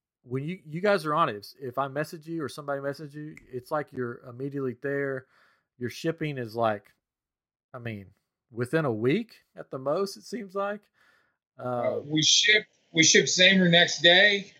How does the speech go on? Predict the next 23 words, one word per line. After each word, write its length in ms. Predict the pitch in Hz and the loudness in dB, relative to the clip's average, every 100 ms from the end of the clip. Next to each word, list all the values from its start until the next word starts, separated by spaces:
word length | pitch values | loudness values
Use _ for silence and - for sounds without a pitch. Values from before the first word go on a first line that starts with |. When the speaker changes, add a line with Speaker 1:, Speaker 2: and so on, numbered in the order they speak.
| 123 | -8
Speaker 1:
Yeah. 240 | 139 104 143 | -6 -6 -2
Speaker 2:
Uh, 220 | 151 151 | 2 2
so 160 | 156 175 | 2 6
if 280 | 175 165 147 | 8 6 2
you 140 | 147 - - | -12 -12 4
place 280 | 185 180 | 6 6
your 120 | 175 170 | 4 4
order 500 | 185 180 170 170 156 _ _ _ _ _ - | 4 4 4 0 -4 _ _ _ _ _ -6
on 160 | 147 | 2
a, 220 | 160 156 147 160 | 4 4 4 2
on 80 | 156 | 2
a 60 | |
Tuesday, 680 | 143 190 185 143 180 175 165 | 0 -4 -4 2 4 4 2
the 140 | 143 156 | 2 2
order 200 | 165 160 | 2 2
either 220 | 156 151 | 0 4
goes 300 | 139 156 156 | 10 10 10
out 320 | 165 156 - | 4 4 2
Tuesday 520 | - 185 170 180 170 160 | -6 -8 2 8 8 8
or, 80 | 147 | 4
or 180 | 151 139 | 0 -2
Wednesday. 680 | 156 180 - 180 175 170 - _ _ _ _ | -4 -6 0 4 6 4 -4 _ _ _ _
That's 320 | 160 156 - | 4 4 2